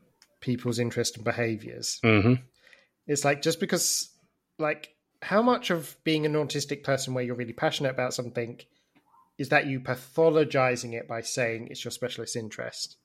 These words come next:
Speaker 2: Yeah.
Speaker 1: Yeah, and, and this is difficult because it's always hard to tell how much of our brain chemistry makes up who we are and how
Speaker 2: Mm.
Speaker 1: much is a more nebulous sort of, "This is my identity, this is who I consider myself to be."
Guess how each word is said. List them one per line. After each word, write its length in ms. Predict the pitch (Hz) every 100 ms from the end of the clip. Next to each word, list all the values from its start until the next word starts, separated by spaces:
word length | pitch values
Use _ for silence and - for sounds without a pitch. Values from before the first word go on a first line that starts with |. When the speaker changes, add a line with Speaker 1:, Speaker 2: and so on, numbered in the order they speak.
| _ -
Speaker 2:
Yeah. 240 | 127 90 - - - _ - - _
Speaker 1:
Yeah, 220 | 226 185 - _ -
and, 180 | - - -
and 180 | 233
this 140 | 262 -
is 80 | 220
difficult 580 | 220 - 131 - -
because 240 | - 165 170
it's 160 | 185
always 220 | 233 220 -
hard 240 | 170 160
to 80 | 139
tell 600 | 147 135 127 123 113 117 - _ _ _ _ _ _ _ _ _
how 200 | 160 170
much 260 | 165 - 143
of 60 |
our 120 | 139
brain 300 | 131 139 139
chemistry 440 | 131 131 127 - 127
makes 380 | 123 123 - 135
up 280 | 123 - -
who 140 | 127 123
we 200 | 120 123
are 400 | 139 208 269 -
and 140 | 147
how 140 | 143 147
Speaker 2:
Mm. 40 |
Speaker 1:
much 220 | 147 -
is 420 | 139 123 117 - - _ _ _ _ -
a 60 | 143
more 240 | 143 143
nebulous 680 | 139 143 131 120 127 127 123
sort 540 | - - - 135 123
of, 360 | 123 113 113 110 _ _ _ _ _ _ _
"This 220 | 139 - 127
is 120 | 127
my 220 | 127 123
identity, 560 | 117 123 110 - - 110
this 200 | 123 123
is 140 | 110
who 140 | 117
I 80 | 110
consider 320 | 110 113 110
myself 360 | 107 104 113 101
to 80 | 110
be." 140 | -